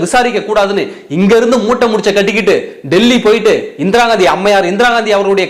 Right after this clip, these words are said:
காலில் விழுந்து பிறண்டு அழுது அவங்க காலை புடிச்சு கதறி அந்த சர்க்காரியா கமிஷனை நிறுத்தி வச்சாரு கூட்டணி வச்சு. அப்ப யார் பயந்தாங்குழி? நீங்க பயந்தாங்குழியா, எடப்பாடி பழனிசாமி பயந்தாங்குழியா? யாரு கோழை? இதே மோடி,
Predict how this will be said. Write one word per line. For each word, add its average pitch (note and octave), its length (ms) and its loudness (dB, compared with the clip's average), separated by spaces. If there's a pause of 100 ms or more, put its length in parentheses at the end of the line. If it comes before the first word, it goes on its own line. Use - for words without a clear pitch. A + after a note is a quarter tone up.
காலில் G#3+ 380 0
விழுந்து A#3 280 0 (100)
பிறண்டு A3 400 0
அழுது A#3 300 0
அவங்க F#3+ 260 0
காலை A3+ 280 2
புடிச்சு G3+ 200 -4 (160)
கதறி G3+ 300 0 (380)
அந்த F#3 180 0
சர்க்காரியா A3 420 2
கமிஷனை G3+ 300 -2 (100)
நிறுத்தி G#3 280 2
வச்சாரு E3 300 0 (100)
கூட்டணி G#3+ 340 2
வச்சு. D#3+ 240 -6 (1080)
அப்ப D#3+ 140 0 (120)
யார் C4 280 2
பயந்தாங்குழி? D#3+ 460 0 (100)
நீங்க A#3 240 4
பயந்தாங்குழியா, G#3+ 400 0
எடப்பாடி F#3+ 300 -2
பழனிசாமி A#3 400 -2
பயந்தாங்குழியா? A#2+ 500 -4 (360)
யாரு G#3+ 360 2
கோழை? C3 260 2 (920)
இதே A#3 160 4 (140)
மோடி, A#3+ 260 2